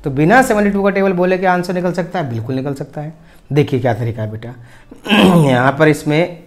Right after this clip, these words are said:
सेवेंटी टू का टेबल नहीं आता, आपको सेवन का टेबल आता है ना, तो क्या करना है, टू को आप गोला कर देना। यहाँ से आपने टू गोला किया है, तो राइट साइड में भी आपको फ़ोर को गोला कर देना है।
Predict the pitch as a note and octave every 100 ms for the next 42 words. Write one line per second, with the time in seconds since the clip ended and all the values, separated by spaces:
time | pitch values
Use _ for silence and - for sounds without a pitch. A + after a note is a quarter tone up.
0 | - - C3 C#3+ D3 D3+ D3 D3 D3 E3
1 | A#2+ A2 A#2 E3 D#3+ E3 G3 F#3 D3+ A2+
2 | F#2+ F#2 G#2+ E3 C#4+ C#4+ - - - C#3+
3 | C#3 C#3 D#3 F3+ - F3 F#3 F3+ F3+ C3+
4 | G#2 G#2 G2 G2 F#2 F#2 - - _ _
5 | - - - A#2+ C3+ A#2+ B2+ B2+ B2+ C3+
6 | C3+ C3+ C3+ D#3 F3 - - - - D3+
7 | D3 G3 G3+ E3+ C3+ C3 B2+ A#2+ D3 C#3+
8 | G2+ F3 F3 A#2 G#2 F#2 G2 F#2 - -
9 | - -